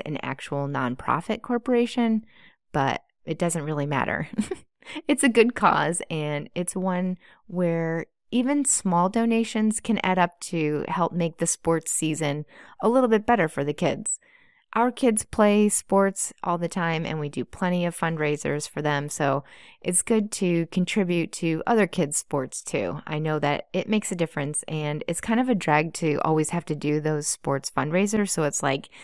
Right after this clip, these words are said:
"Let me help you out if I can," 'cause, um, I know what it's like to be asking friends and family to buy this or that or contribute, um, to help make the sports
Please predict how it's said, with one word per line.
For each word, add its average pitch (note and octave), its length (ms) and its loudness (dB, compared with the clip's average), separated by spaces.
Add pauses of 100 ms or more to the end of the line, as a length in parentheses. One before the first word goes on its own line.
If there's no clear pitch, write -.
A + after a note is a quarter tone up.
(260)
"Let G#3+ 140 2
me D4 120 2
help C4+ 240 0
you G#3 80 4
out E3 280 4
if - 140 -2
I D3+ 100 4
can," D3 320 -4
'cause, D3 440 -4 (460)
um, D3+ 380 -4
I D#3+ 140 0
know D#3 120 2
what D3+ 160 2
it's - 220 -4
like - 340 -6 (220)
to D3+ 140 -4
be C#3+ 140 0
asking C#3+ 600 -2
friends G3+ 340 2
and F3 140 0
family D3+ 540 -2
to C#3 360 -2
buy D#3+ 240 4
this D#3+ 240 0
or D#3 120 2
that C#3+ 280 2
or C#3 280 0 (120)
contribute, D#3+ 640 0 (500)
um, C#3+ 280 -4
to D3 360 -2
help D#3 200 -2
make C#3+ 280 -6
the D3+ 100 -6
sports - 640 -4